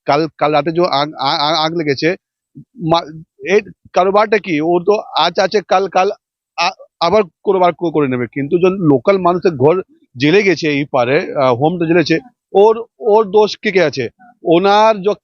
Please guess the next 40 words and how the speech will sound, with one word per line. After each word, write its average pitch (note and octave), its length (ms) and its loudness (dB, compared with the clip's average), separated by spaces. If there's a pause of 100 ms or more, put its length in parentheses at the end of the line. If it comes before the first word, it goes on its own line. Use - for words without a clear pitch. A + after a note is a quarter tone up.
(160)
ক্ষতি F3 320 -2
হচ্ছে, G3+ 180 0
ওনাকে G3+ 360 0 (720)
পু-, - 400 -4 (100)
পুরো G3 200 6
করবে F3 320 0
কে? A2+ 220 -6 (200)
উনি G#3 240 2
তো A3+ 120 4
ওয়ার্ডে G3+ 260 2
কাউন্সিলর A#3+ 340 0
আছে, G#3+ 520 0
ওন-, E3+ 220 -2
ও-, A3 300 0
ওনার A3 160 0
কাছে A#3 220 0
তো A#3+ 100 2 (440)
পুরো A3+ 200 4
কা-, G3 220 -2
আমি F3+ 300 -2
তো B3 100 0
বলছি, A3+ 300 -2
আম-, F#3 220 -2
আ-, F3+ 380 0
আমি F#3+ 160 -2
তো G#3+ 120 2
এক, F#3+ 240 2 (280)
আমি F3 240 -2
তো A3+ 100 0
ও, A3 360 4 (140)
ও G3+ 160 2
যে F3+ 220 2
ঝোপড়ি E3 220 -2
করেছে, G#3+ 240 2
আম-, G#3 140 2
আমি G#3 140 0
তো, A3 200 -2
আমি A3 140 0
তো A#3 60 -4 (340)
ছিলাম A3+ 380 2